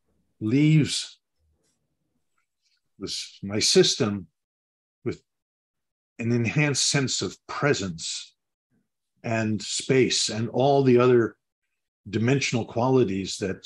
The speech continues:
that, that we talk about. And so this dynamic of the vortex and its calm center is, you know, in my own experience, so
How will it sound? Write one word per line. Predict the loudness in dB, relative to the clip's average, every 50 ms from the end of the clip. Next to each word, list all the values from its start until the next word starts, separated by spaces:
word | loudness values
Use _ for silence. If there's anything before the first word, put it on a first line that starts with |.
| -10 -8 -8
that, | -8 -8 -10 _ _ -8
that | -8 -6
we | -6 -8
talk | -8 -8 -10 -8 -6 -4
about. | -6 -6 -6 -10 -14 -20 -20 -20 _ _ _ _ _ _ -20 -16 -12
And | -12 -6
so | -2 0 2 2 0 -2 _ _ _ _ _ _ _ _ _ _ _ -2
this | 0 0 0 0 -2 -4
dynamic | -4 -4 -2 0 2 2 2 2 4 4 2 2 0 -2
of | -2 0
the | 0 0
vortex | 2 4 6 6 6 4 2 -2 -2 -2 -2 -4 -6 -4
and | -2 -2 -2
its | -4 -4 -6
calm | -4 -2 -2 0 0 0 0
center | 0 0 0 2 2 0 0 0 0 0 0 0 -2 -4
is, | -4 -4 -6 -8 -10 -12 -18 _ _ _ _ _ -20 -20 _ _ _ _ _ _ _ _
you | -6 -4
know, | -2 -2 -2
in | -2 -2
my | 0 0 2 2
own | 2 2 0
experience, | -2 -2 0 0 2 2 0 -2 -4 -8 -10 -12 -14 -16 _ _ _ _ _ _ _ _ -12
so | -10 -6 -6 -4 -4 -2 0 2 4 4 4 2 0 -6